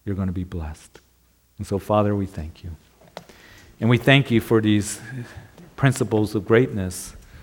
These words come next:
that are given to us in the kingdom that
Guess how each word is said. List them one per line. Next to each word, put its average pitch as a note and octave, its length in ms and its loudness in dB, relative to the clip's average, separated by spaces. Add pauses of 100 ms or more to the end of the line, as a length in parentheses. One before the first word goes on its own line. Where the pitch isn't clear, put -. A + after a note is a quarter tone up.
(420)
that A2 140 6
are A2 60 6
given A#2+ 300 4
to A2 220 -2
us F#2+ 180 -2
in G#2 60 -2
the G2 80 -2
kingdom G#2 460 -2
that F2+ 200 -2